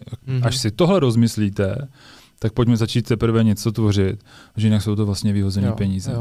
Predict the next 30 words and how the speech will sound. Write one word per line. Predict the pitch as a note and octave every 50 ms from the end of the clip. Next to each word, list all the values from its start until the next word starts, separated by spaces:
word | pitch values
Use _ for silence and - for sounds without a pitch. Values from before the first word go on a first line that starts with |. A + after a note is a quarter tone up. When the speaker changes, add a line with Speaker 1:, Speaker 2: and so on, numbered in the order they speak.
| A2+ -
Speaker 1:
jo, | C#2 C#2 C#2 C#2
jo. | - B2+ - - - - _ _ _ _ -
Speaker 2:
Zapomněl | A2 A#2 G#2 D3 D3+ D#3
Speaker 1:
To | D3+
Speaker 2:
jsem | C#3+ D3+
ještě | C#3+ C#3+
Speaker 1:
chápu. | C3+ D3
Speaker 2:
zmínit, | C3 C3 B2+ B2 B2 B2+ C3 B2+ B2+ -
že | A2+ A2 A2+
konec, | - - A#2+ A#2+ A#2+ A#2+ - - -
jako, | A#2 - - A#2+ - -
nebo | B2 A#2 G#2 -
ještě | - G#2 - A2
kde | A#2 A2 A2+
se | - C3
my | A#2+ A2+
zastavíme, | G#2+ G2+ - - A#2 A2 A#2 A#2 A2+ A2 G#2+ A2+ A#2 - - - - -
Speaker 1:
No. | D3 C3+
Speaker 2:
tak | G#2+ A#2 -
je | B2
vlastně | A2+ A2+ G#2 - A#2 G#2+
jako | G#2+ - A2
brand, | G#2+ G#2 A2+ A2 G#2+ A2 G#2
brand | G2 G#2 A2 A2+ A2+ A2 -
message | G#2+ G#2 G#2 - - B2+ B2+ C3 - - - - -
a | G2+ A2 G#2+ -
tone | - A2+ A2+ A2+
of | A#2 G#2+
voice. | G#2 G2+ A2+ - D3 C3 B2 B2+ A#2+
Speaker 1:
Mhm. | B2+ D3+